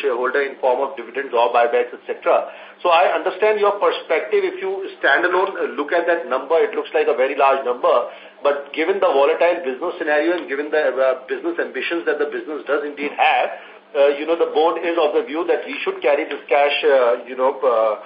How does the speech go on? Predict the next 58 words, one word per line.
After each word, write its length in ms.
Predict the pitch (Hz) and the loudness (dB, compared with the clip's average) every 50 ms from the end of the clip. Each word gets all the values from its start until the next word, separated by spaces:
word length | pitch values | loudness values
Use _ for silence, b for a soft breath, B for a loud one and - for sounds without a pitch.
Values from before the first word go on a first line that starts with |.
| B B B B - | B B B B -6
uh, 400 | 120 123 123 123 127 123 120 120 | 0 2 4 4 4 4 2 0
the 80 | 135 | 0
number 240 | 127 135 135 139 151 | -2 -2 0 0 2
that 160 | 147 147 143 | 4 4 4
is 80 | 147 143 - | 2 0 -2
sitting 180 | 156 147 151 147 | -4 -4 -4 -2
on 80 | 147 | -2
the 80 | 143 143 | -2 0
balance 300 | 139 127 131 139 135 - | 0 0 0 0 -2 -6
sheet 100 | 160 151 | -4 -4
at 160 | 147 135 - | -4 -4 -2
this 140 | 139 139 - | -4 -4 -4
point 240 | - 147 131 127 127 | -2 -2 -2 -2 -2
in 80 | 135 120 - | -6 -8 -4
time. 320 | - 170 160 135 - - - B B B B B B - 170 | 0 0 0 0 0 -2 -6 B B B B B B -2 0
And 60 | 180 | 0
of 100 | 190 190 | 0 0
course, 240 | - 220 202 175 180 | 2 2 2 4 4
as 80 | 170 | 2
I 160 | 160 165 156 147 - | 2 2 0 2 2
said, 240 | 180 175 175 - 165 | 2 2 2 2 0
uh, 160 | 151 139 - | 0 0 0
to 80 | - 147 | -2 -4
the 80 | 143 | -4
gentleman 400 | - 143 139 139 151 156 165 165 | -2 -2 -2 -2 -2 -4 -2 0
earlier, 380 | 151 131 123 127 147 170 190 - | 0 0 -2 -2 -2 -4 -4 -4
this 160 | 147 143 143 160 | -6 -8 -8 -4
is 80 | 160 | -2
a 140 | 202 - - | -2 -2 2
board 160 | 131 147 147 - | 2 0 2 2
conversation 640 | 151 139 131 - - - 139 127 120 - 151 151 | 2 0 0 0 -4 -6 -6 -4 -2 -2 -2 -2
and 80 | 147 131 | -4 -6
we 160 | 123 131 131 | -8 -6 -2
will 160 | 131 175 135 - - | -2 -2 -2 0 0
broach 260 | 143 143 139 - 160 | 2 2 2 0 -4
it 80 | 131 | -6
with 80 | 143 139 | -2 -2
the 140 | 143 135 - | -2 -2 2
board 160 | 127 135 143 | 2 2 2
again. 540 | - - - - 156 196 170 135 - - - B B B B B - - | 2 0 0 0 0 2 2 0 -2 -4 -8 B B B B B -10 -8
If 140 | 143 139 139 | -8 -4 -2
there 180 | 139 147 147 | 0 2 2
are 180 | 151 156 175 196 | 4 4 4 4
any 220 | 185 151 160 - | 2 0 -2 -4
changes 320 | - 165 143 - - 151 139 | -4 -6 -6 -6 -6 -6 -6
in 160 | 160 151 - - | -6 -8 -6 -4
circumstances 640 | 151 135 135 156 156 147 - 160 151 143 - 180 175 | -2 -2 -2 -2 -6 -4 -2 -2 -2 -2 -2 -6 -8
or, 320 | 165 131 127 139 160 190 | -6 0 2 4 4 4
uh, 320 | - 151 151 151 156 156 151 - 139 | 4 4 4 4 4 4 0 -4 -4
any 300 | 139 139 143 160 160 - | -2 -2 -2 -4 -6 -6
changes 260 | 160 147 151 156 156 | -6 -6 -6 -6 -8
in 160 | 160 160 156 - | -8 -8 -8 -10
thinking, 320 | 143 139 131 - 170 160 156 | -14 -14 -14 -14 -14 -12 -10
we'll 140 | 156 151 147 | -10 -6 -4
definitely 420 | 151 139 - 156 147 - 131 123 | -4 -4 -2 -4 -8 -10 -12 -12
let 160 | 113 101 - - | -12 -12 -14 -14
you 80 | - | -18
know. 140 | - - - | -20 -20 -20